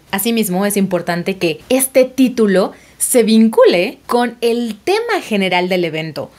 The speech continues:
Normalmente es, por así decirlo, un tema macro y luego otros microtemas. En ese sentido, es importante recordar la relevancia y la conexión entre lo macro y lo micro.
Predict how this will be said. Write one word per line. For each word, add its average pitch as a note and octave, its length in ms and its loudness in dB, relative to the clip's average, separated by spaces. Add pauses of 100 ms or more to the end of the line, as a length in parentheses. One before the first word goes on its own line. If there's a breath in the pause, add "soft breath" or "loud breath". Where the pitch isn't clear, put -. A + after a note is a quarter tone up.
(240 loud breath)
Normalmente A3+ 880 0
es, F#3+ 140 -6
por F3+ 120 -2
así E3+ 180 -4
decirlo, F#3 600 -2 (240 loud breath)
un G#3 160 2
tema G#3 380 0
macro A3+ 840 0 (140)
y G3+ 60 -2
luego A3 400 2
otros A3 520 -2
microtemas. G#3+ 1200 2 (100)
En F3+ 60 -2
ese F3+ 100 -2
sentido, G3+ 540 0 (340 loud breath)
es A3 100 -2
importante F#3+ 800 0
recordar F3 720 -2 (300 loud breath)
la B3 260 4
relevancia G#3+ 760 0
y A3 140 0
la A#3 200 2
conexión G#3+ 680 -4 (320 loud breath)
entre G3+ 480 0
lo F3 180 0
macro A#3+ 560 0
y F3+ 80 -2
lo E3 140 -2
micro. D3+ 340 -10